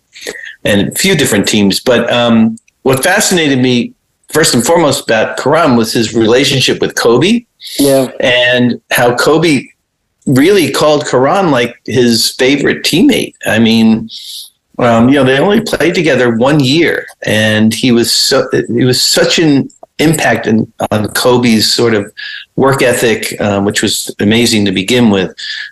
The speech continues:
Speaker 1: But just Kobe, you know, Caron leads by example, and we can see that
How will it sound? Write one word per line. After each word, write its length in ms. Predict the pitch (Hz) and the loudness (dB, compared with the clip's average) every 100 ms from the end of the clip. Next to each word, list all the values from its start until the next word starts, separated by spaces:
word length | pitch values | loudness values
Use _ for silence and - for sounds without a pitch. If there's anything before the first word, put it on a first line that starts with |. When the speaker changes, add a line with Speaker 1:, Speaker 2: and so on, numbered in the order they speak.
| _ | _
Speaker 1:
But 380 | 113 104 - - | 0 0 -2 -6
just 520 | - 135 - - - | -2 0 -2 -6 -10
Kobe, 420 | - 135 139 131 120 | -2 0 2 2 2
you 60 | |
know, 160 | 123 113 | 2 0
Caron 440 | - 135 151 151 | 0 0 2 2
leads 260 | 131 131 - | 2 0 0
by 160 | 117 104 | 0 -2
example, 640 | 101 110 110 104 - - _ _ | -2 -2 -2 -2 -4 -8 _ _
and 340 | - 101 98 101 | -2 0 0 0
we 100 | 104 | 0
can 160 | 101 | -2
see 280 | 95 - 123 | -2 0 2
that 420 | 113 104 - - | 2 0 -2 -8